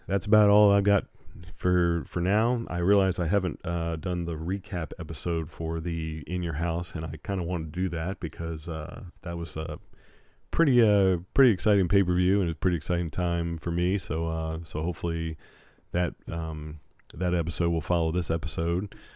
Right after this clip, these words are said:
Uh, but I wanted to go ahead and get the Hell in a Cell preview out because obviously that has a time-sensitive deadline on it. Uh, the recap show for Hell, uh, In Your House,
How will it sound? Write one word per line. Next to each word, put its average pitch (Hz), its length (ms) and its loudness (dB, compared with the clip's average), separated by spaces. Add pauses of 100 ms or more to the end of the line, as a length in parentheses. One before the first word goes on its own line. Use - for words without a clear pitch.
(200)
Uh, 80 160 -2
but 82 140 -2
I 90 40 0
wanted 92 220 0
to 85 40 -4
go 90 60 -2
ahead 87 100 -2
and 85 100 -4
get 80 120 -6
the 73 60 -8
Hell 82 220 -2
in 80 80 -4
a 80 60 -10
Cell 80 520 -4 (120)
preview 85 440 -2
out 78 200 -8
because 82 260 -10
obviously 80 360 -6
that 80 180 -2
has 82 180 -4
a - 180 -10
time-sensitive 80 640 -4
deadline 78 400 -6
on 69 180 -12
it. 55 100 -16 (120)
Uh, 82 200 -10
the 82 100 -10
recap 85 400 -4
show 82 220 -2
for - 300 -8 (100)
Hell, 80 240 -4 (160)
uh, 80 300 -6 (100)
In 85 160 -8
Your 80 80 -10
House, 82 400 -8